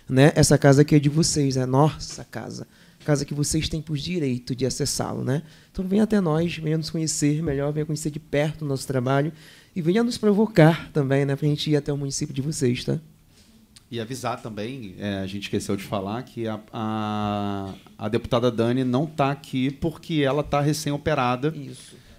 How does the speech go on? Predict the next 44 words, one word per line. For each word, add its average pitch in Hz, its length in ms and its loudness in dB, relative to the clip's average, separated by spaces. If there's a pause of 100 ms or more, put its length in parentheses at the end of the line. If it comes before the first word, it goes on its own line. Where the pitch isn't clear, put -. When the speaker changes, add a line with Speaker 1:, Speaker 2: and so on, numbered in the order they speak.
(140)
Speaker 2:
Teve 113 160 -6
um 110 60 -6
problema 113 360 0
sério 117 380 0
de - 40 -10
saúde, 104 840 -2
não 127 160 -4
tão 156 120 -2
sério, 131 280 2
mas, 104 260 -8 (160)
enfim, 110 400 -8 (100)
que 107 340 -2 (760)
precisou 123 360 -2
fazer 123 180 -2
uma 117 80 -2
cirurgia 110 480 -2
de 117 80 -2
emergência 127 720 -4 (320)
na 113 100 -4
quinta-feira, 143 760 -2 (400)
e 113 80 0
aí 110 120 4
ela 117 160 0
tá 113 520 -2
em 110 80 -10
plena 135 260 0
campanha, 131 480 -2
né? 135 160 -4 (640)
Ainda 107 180 -2
tá 120 160 0
se 120 140 -4
recuperando 113 420 -4
da 113 80 -2
cirurgia, 110 460 -2
por 117 120 -4
isso 113 80 -8
que - 60 -6
ela 117 80 -2
não 123 140 -6
veio 110 160 0
receber 110 340 -6
a 104 80 -6
gente 104 260 -12
aqui, 90 240 -18